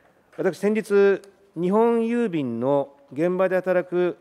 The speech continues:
労働者の皆さんからお話を伺う機会がありました。え、口を揃えて言われていたことは、この間、職員数が削られて、非正規社員の比率が増やされてきたから、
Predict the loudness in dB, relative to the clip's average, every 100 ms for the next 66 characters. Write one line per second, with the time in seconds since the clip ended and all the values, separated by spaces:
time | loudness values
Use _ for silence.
0 | _ _ _ 0 2 2 -2 -6 -6 -8
1 | -12 -10 -2 0 0 -4 _ _ _ -10
2 | -6 -6 -6 -8 -6 -4 -6 -6 -8 -8
3 | -8 -10 -14 -14 -18 -18 _ _ _ _
4 | _ _ _ _ _ -16 -14 -10 -8 -4
5 | -4 -2 -4 -4 -2 0 0 -2 -10 _
6 | -4 -2 -2 -4 -8 -10 -6 -4 -6 -8
7 | _ _ _ _ _ _ _ _ _ _
8 | _ _ _ _ -8 -4 -2 -2 -4 -8
9 | -6 -4 -4 -6 -8 -8 -8 -10 -6 -2
10 | -2 -2 -4 -4 _ _ _ _ _ _
11 | -8 -8 -8 -4 -4 -4 -10 -4 -4 -4
12 | -6 -10 -8 -8 -6 -2 -2 -2 -10 -8
13 | -6 -4 -6 -8 -12 -12 -6 -2 -2 -4